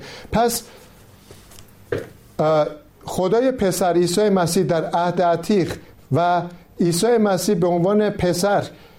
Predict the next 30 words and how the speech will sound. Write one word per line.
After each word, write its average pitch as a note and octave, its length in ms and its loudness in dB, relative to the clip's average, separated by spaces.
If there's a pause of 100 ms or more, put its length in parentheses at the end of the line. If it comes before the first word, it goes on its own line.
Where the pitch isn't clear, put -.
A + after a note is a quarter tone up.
(640)
اه، D3 240 2
خدای E3 340 0
پسر F#3 340 0
که - 160 -2
اومده E3 340 2
بر D3 160 -2
روی E3+ 160 2
این F#3 160 2
زمین D#3+ 560 0 (360)
پسر D#3+ 320 0
انسان F#3+ 800 0 (120)
نامیده D#3+ 420 2
شده D3+ 300 0
و C#3+ 240 2 (300)
زندگی D3+ 540 0
کرد، A#3+ 460 0 (380)
هیچ C4 280 0
تفاوتی G3+ 540 0
نکرده، F#3+ 680 0 (120)
فقط G#3 360 0 (340)
زمانه F3 540 2
عوض D#3+ 380 0
شده. C#3+ 440 -2 (540)
ولی G3 240 0
عیسی F#3+ 440 0
مسیح، G3 600 2 (420)
اون F#3+ 140 0
شخصیت E3 720 -2
عیسی D#3 580 2
مسیح F#3 640 0